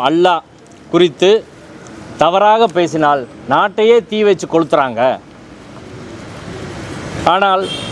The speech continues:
நாங்கள் ஏன் கொந்தளிக்கக்கூடாது ராமரையோ கிருஷ்ணரையோ பேசுகிற போது அப்படின்னு அவர் சொல்றாரு. நான் கேட்குறேன், இயேசுவையோ அல்லாவை பேசினா இந்த நாட்டை இஸ்லாமியர்களும் கிறிஸ்தவர்களும் தீ வச்சு கொளுத்திட்டாங்களா?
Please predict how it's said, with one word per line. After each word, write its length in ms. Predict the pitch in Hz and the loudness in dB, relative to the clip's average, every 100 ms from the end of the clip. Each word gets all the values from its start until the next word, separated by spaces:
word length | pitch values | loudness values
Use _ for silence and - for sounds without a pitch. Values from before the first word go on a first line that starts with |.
| 160 | 0
நாங்கள் 320 | 220 220 202 226 | 2 2 2 2
ஏன் 120 | 208 | 0
கொந்தளிக்கக்கூடாது 840 | 185 180 185 170 135 156 147 131 135 107 - - - - - - 135 | -2 0 0 -2 -2 2 2 0 -4 -4 -12 -16 -14 -12 -12 -4 0
ராமரையோ 420 | 180 208 196 190 180 | 2 2 2 2 0
கிருஷ்ணரையோ 420 | 160 - 170 170 139 | -2 2 2 2 2
பேசுகிற 260 | 165 156 147 135 | -2 0 0 0
போது 200 | 131 123 110 127 | 2 0 0 -2
அப்படின்னு 300 | 135 180 226 165 | 0 2 2 2
அவர் 160 | 117 | 0
சொல்றாரு. 340 | 139 151 123 90 - - - - - - - - - - - - - - - 147 | 0 2 2 -2 -18 -20 -18 -18 -16 -14 -14 -14 -14 -14 -12 -12 -12 -10 -4 -2
நான் 200 | 156 185 | 0 0
கேட்குறேன், 440 | 208 190 165 180 240 - - - - 349 - - - - - - 131 | 0 2 0 0 -4 -12 -18 -16 -16 -14 -12 -12 -12 -12 -12 -2 2
இயேசுவையோ 560 | 175 233 214 202 208 220 185 | 4 4 4 4 6 4 2
அல்லாவை 320 | 190 196 196 151 | 2 2 2 0
பேசினா 340 | 170 143 151 196 208 - - - 165 | -2 0 -2 -2 -4 -14 -20 -12 -2
இந்த 140 | 180 170 | 0 2
நாட்டை 380 | 190 214 185 208 226 - - - 170 | -2 -2 -2 -2 -4 -16 -20 -6 -6
இஸ்லாமியர்களும் 680 | 160 233 220 196 185 208 185 | 0 2 2 0 0 0 0
கிறிஸ்தவர்களும் 680 | 180 180 226 202 170 196 226 - | -2 2 2 2 2 -2 -4 -6
தீ 80 | 220 226 | 0 2
வச்சு 180 | 220 170 | 2 2
கொளுத்திட்டாங்களா? 540 | 180 190 180 131 135 | -2 0 -2 0 0